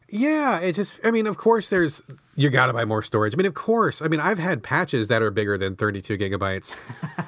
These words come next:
Speaker 1: That seems like, I mean, like, like, literally, literally, there's been patches that are bigger than that. And if that's what they're shipping with, I mean, dude, that's, like, not even what my phone has. Like, how are you shipping,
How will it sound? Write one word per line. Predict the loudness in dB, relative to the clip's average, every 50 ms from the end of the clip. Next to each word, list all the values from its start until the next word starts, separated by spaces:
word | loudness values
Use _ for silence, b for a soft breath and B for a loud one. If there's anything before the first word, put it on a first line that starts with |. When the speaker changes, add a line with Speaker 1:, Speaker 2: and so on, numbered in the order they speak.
| -8 -4 0
Speaker 1:
That | 4 4 4 4 4
seems | 2 2 2 4 4 2
like, | 4 4 2 2 2 2 2
I | 4
mean, | 4 6
like, | 6 6 4 4 4
like, | 4 4 4 4
literally, | 4 4 4 6 6 4 4 4 2 2
literally, | 2 4 4 4 4 4 4 2 4
there's | 4 2 2 2
been | 2 2 0 0 0
patches | 0 0 2 2 2 2 2
that | 4 2
are | 2
bigger | 2 2 2 2 2 0
than | 0 0 0
that. | 2 2 2 2 2
And | 2 0 0 0 -4 -8 B B B B B B B B B B
if | 4 4 4
that's | 4 2 2 2 0
what | -2 0
they're | 0 0 0
shipping | 0 -2 -4 -2 -2 0 2
with, | 2 2 0 0 -2 -2
I | 0 2
mean, | 2 2 0 0
dude, | 2 2 2 4 4 4 2 2
that's, | 2 0 0 0 0
like, | -2 -2 0 0
not | -2 0 0 2
even | 2 0 0 0
what | 0 0 0
my | -2 -2
phone | 0 0 0 0 0
has. | -2 -2 -4 -4 -6 -6 -6 -4
Like, | -2 -2 -2 -2
how | 0 0 2 2
are | 2 2
you | 2 0 0 -2
shipping, | -2 -2 -2 -2 -2 0 0 0 0 -2 -4 -4 -6 -10